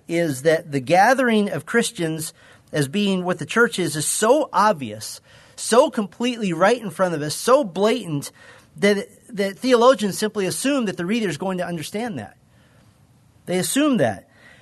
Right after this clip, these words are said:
But I'd like to spend some time on the fact that the church is a gathering. And as a matter of fact, why are we even called the church in the first place? Have you ever thought about that?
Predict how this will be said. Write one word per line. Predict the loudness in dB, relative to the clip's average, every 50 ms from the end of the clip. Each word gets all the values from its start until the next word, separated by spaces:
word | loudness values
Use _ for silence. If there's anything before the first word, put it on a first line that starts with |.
| _ _ _
But | 2 4
I'd | 4 6
like | 6 4 2 2 2
to | -4
spend | -6 -2 -2 -2 -2 0
some | -2 -4 -2
time | 0 2 2 2 2 0
on | -2
the | -4 -2
fact | 0 2 2 2 0 -2
that | -8 -10
the | -10 -10
church | -4 0 4 4 4 2 0 -6 -10 -10 _ _ _ _ _ _
is | 2 4 6 6 6 4 2 0 -4 -8 -8 _
a | 0 0 0
gathering. | 0 0 0 2 4 4 4 4 2 -2 -4 -4 -6 -8 -10 -16 -20 _ _ _ -20 -20 -20 -20 -20 -20 -20 -20 -20 _ _ _ _ _ _
And | -10 -8
as | -6 -6
a | -2
matter | 0 0 2 4 2
of | 2 2
fact, | 0 -2 0 0 -2 -6 -10 -14 _
why | -2 0 0 0
are | -2
we | -4 -6 -6
even | -6 -4 -4 -6
called | -6 -4 -4 -2 -2 -2 -4
the | -6
church | -8 -8 -6 -4 -2 -2 -4 -4 -8 -10 -10 -10 -12 -18 _ _
in | -6 -6
the | -6
first | -4 -4 -6 -6 -6 -4
place? | -4 -4 -4 -4 -6
Have | -8 -8 -6
you | -6
ever | -6 -4
thought | 0 2 2 2 2
about | 0 -4 -6 -4 -4
that? | -6 -6 -6 -6 -10